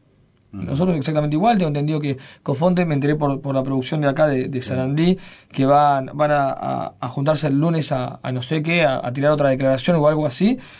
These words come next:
Speaker 2: Pero bueno, espero que la próxima declaración no tenga tanta contradicción y que sea más clara y específica. Porque están, reitero, están cobrando lo que corresponde que tienen que cobrar, están cobrando un buen dinero a la vez, los artistas están conformes, agradecidos, también están cobrando,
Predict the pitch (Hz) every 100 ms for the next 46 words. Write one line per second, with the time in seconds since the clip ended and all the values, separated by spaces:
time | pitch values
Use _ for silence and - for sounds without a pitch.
0 | - - - 143 208 175 147 123 175 175
1 | 165 160 170 175 165 156 151 190 190 185
2 | 180 175 180 170 160 139 160 143 135 202
3 | 214 156 139 185 202 - 202 226 220 139
4 | 135 247 - 151 78 - - - - _
5 | _ _ 151 139 143 202 226 214 165 151
6 | 170 196 139 127 165 165 151 151 208 254
7 | 220 165 156 151 - 226 247 233 180 185
8 | 180 160 147 185 233 294 - - - -
9 | _ _ 143 127 180 196 185 165 175 175
10 | 156 156 233 208 196 202 190 170 180 220
11 | - 170 151 170 202 170 190 196 185 165
12 | - 214 220 185 156 156 151 202 165 185
13 | 180 185 185 165 165 220 226 226 247